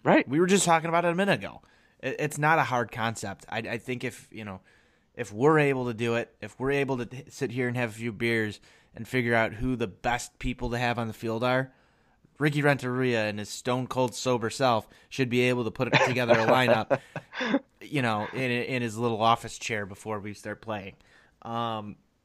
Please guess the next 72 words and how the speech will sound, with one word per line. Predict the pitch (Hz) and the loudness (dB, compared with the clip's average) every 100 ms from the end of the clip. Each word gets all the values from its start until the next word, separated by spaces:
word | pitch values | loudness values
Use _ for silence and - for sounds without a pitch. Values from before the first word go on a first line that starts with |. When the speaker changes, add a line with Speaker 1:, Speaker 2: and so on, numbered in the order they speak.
| _ _ _ | _ _ _
Speaker 2:
today, | 151 147 | 0 4
Speaker 1:
I | |
mean, | 160 | 6
Speaker 2:
we | 170 | 6
Speaker 1:
seriously, | 208 190 156 156 | 8 6 6 2
could | 160 | 4
you | 190 | 6
imagine | 220 170 170 156 | 8 8 6 6
him | 151 156 | 4 2
sitting | - 143 131 | 4 4 4
in | 139 | 4
the | 123 | 8
office, | 113 113 127 - | 10 8 4 4
Tone, | 131 120 | 6 8
and | 110 | 4
just | 113 | 4
being, | 123 117 | 6 8
like, | 113 110 | 8 6
penciling | - 120 - 117 110 | 4 2 4 4 6
in, | 110 113 | 4 6
you | |
know, | 110 | 6
on | 104 | 4
his | 180 107 | 2 2
little | 117 110 | 4 4
cute | - 120 110 | 4 4 6
dry | 110 110 | 8 8
erase | 104 110 | 8 6
board | - 110 104 | 6 4 4
with | |
his | 98 101 | 0 0
beautiful | 110 110 110 107 | 6 6 8 8
handwriting? | 107 104 104 113 113 | 10 10 8 6 6
"Yeah, | 160 | 6
I | 165 | 6
think | 139 110 | 4 0
that | - | -2
Nicky | 110 107 92 | 0 0 2
Delmonico | 87 85 80 92 76 | 2 4 4 4 4
looks | 67 - | 2 -2
good | - - - | 2 2 4
batting | - 58 - | 2 2 0
second | - 80 - 69 | 2 2 2 -4
today." | 78 76 62 - | 2 2 2 0
Speaker 2:
Well, | 135 | 2
this | 180 190 | 2 2
is | 196 | 2
what | 196 | 4
I | 135 | 4
asked | 127 143 - | 4 2 0
Nani | 113 143 120 104 | -2 0 0 2
earlier. | 123 107 58 - _ _ _ _ - | 2 0 -4 -12 _ _ _ _ -4
I | 131 | -2
said, | - 139 120 | 2 0 2
"Do | 139 | 2
you | 156 165 | 4 2
think | - 196 208 | 0 -2 2
when | 202 | 2
they | 160 135 | 2 4
went | 135 135 | 2 2
into | 131 113 | 0 0
that | 117 117 | 2 2
intermission," | 117 107 101 110 - 64 - - | 2 0 -2 -2 -4 -10 -14 -2
and | |
I'll | 110 147 | 0 0
pose | - 123 113 | 4 4 4
this | 110 - | 0 -2
question | - 107 - 95 92 | 0 0 0 -6 -4
to | 92 | -4
you | 95 92 | -4 -4
as | 85 | -6
well, | 90 85 69 - | -8 -6 -6 -10